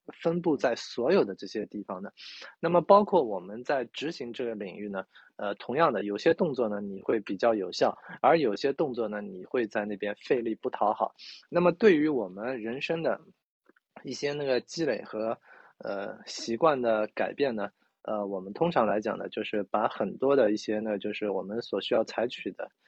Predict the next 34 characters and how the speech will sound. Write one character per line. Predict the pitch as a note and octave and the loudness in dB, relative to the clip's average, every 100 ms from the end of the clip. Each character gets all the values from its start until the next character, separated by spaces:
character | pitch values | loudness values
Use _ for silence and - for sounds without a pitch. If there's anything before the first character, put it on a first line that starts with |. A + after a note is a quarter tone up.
| - _ _ | -20 _ _
呃， | - G2 G2 F#2+ - _ | -8 -6 -8 -10 -12 _
就 | - A2 | -8 -2
是 | A2+ | -2
养 | A2 A2 - | 0 -4 -4
成 | C3 | -2
的 | D3+ | 0
一 | C3+ | 0
些 | - | 0
习 | C3+ - A2 | -2 -2 -2
惯 | C3+ A#2 | 2 0
呢， | G2 - | -2 -4
它 | - | -2
实 | D#3+ | 0
际 | B2+ | 2
上 | B2 | 0
也 | F#2+ | -2
是 | - B2+ A#2+ A2 | -2 0 2 0
有 | G2 - - | -2 -6 -2
不 | D3 | -2
同 | - A#2 | -2 -2
的 | A#2 | 0
一 | |
些 | A2 | 0
权 | B2 - G2+ | -2 -4 -4
重 | B2+ C3 | -2 -4
的。 | F#2 - - - - | -6 -14 -18 -18 -8
所 | - F3+ | 2 4
以 | C3+ | 4
呢， | B2+ C#3 - _ | 2 0 -6 _
呃， | - A#2 A2 | -2 2 2
我 | G#2+ G#2+ | 2 4
在 | D3 D3 C3 A#2+ | 8 12 12 10
罗 | A2 A#2+ | 6 6
列， | D3+ A#2+ | 6 6